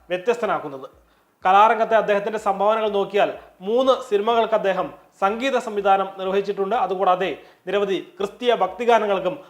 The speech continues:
അദ്ദേഹം സംഗീതം ചിട്ടപ്പെടുത്തി നൽകിയിട്ടുണ്ട്. അതുകൂടാതെ നിരവധി ഗാനങ്ങൾക്ക് അദ്ദേഹം, ആ, രചനയും നിർവഹിച്ചിട്ടുണ്ട്. വചനം എന്ന ആൽബത്തിലെ "രക്ഷക എൻ്റെ പാപഭാരമെല്ലാം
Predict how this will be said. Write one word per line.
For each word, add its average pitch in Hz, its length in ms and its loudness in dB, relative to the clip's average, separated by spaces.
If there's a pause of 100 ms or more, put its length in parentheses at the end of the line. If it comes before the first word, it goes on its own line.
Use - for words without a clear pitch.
(100)
അദ്ദേഹം 185 260 0 (280)
സംഗീതം 190 360 0 (160)
ചിട്ടപ്പെടുത്തി 190 520 -2
നൽകിയിട്ടുണ്ട്. 196 480 -4
അതുകൂടാതെ 196 420 2 (340)
നിരവധി 262 360 4
ഗാനങ്ങൾക്ക് 220 500 2
അദ്ദേഹം, 185 260 0 (380)
ആ, 170 40 0 (220)
രചനയും 214 440 0
നിർവഹിച്ചിട്ടുണ്ട്. 143 560 -6 (400)
വചനം 185 400 2
എന്ന 208 100 -2 (120)
ആൽബത്തിലെ 196 380 0 (120)
"രക്ഷക 226 280 0 (260)
എൻ്റെ 180 200 -2 (200)
പാപഭാരമെല്ലാം 202 840 2